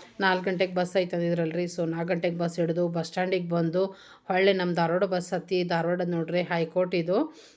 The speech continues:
ಆ, ಹೊಳ್ಳಿ ನಾವು ಧಾರವಾಡಕ್ಕೂ ರೀಚ್ ಆದ್ವಿ ಸ್ನೇಹಿತರೆ. ನಿಮ್ಗೆ ಮತ್ತೆ ಮನೆಗೆ ಹೋಗಿ ಸಿಗ್ತೀನಿ ನಾನು.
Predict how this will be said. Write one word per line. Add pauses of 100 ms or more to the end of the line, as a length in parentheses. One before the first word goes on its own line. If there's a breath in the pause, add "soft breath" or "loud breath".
(120)
ಆ,
ಹೊಳ್ಳಿ
ನಾವು
ಧಾರವಾಡಕ್ಕೂ
ರೀಚ್
ಆದ್ವಿ
ಸ್ನೇಹಿತರೆ.
ನಿಮ್ಗೆ
ಮತ್ತೆ
ಮನೆಗೆ
ಹೋಗಿ
ಸಿಗ್ತೀನಿ
ನಾನು.